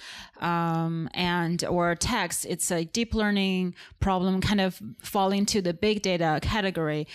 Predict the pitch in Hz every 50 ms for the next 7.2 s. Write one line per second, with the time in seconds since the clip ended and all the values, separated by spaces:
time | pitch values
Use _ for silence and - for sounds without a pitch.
0 | - - - 202 202 208 214 214 220 214 214 226 214 208 220 185 196 190 185 180
1 | 180 180 175 175 156 180 170 170 165 156 - - - 196 208 196 - - 220 196
2 | 180 165 160 156 - - - - - - - - - 160 160 156 185 - - 277
3 | 269 311 311 - 220 175 165 165 - 175 170 170 175 175 - 175 165 165 165 -
4 | 214 220 208 196 180 - 247 240 - 220 190 175 226 214 - 233 269 294 277 -
5 | 311 294 285 277 277 269 254 233 - 220 220 226 226 226 220 220 214 208 202 196
6 | - 76 202 196 - - - 247 254 254 269 269 269 262 214 202 190 185 175 170
7 | 156 151 147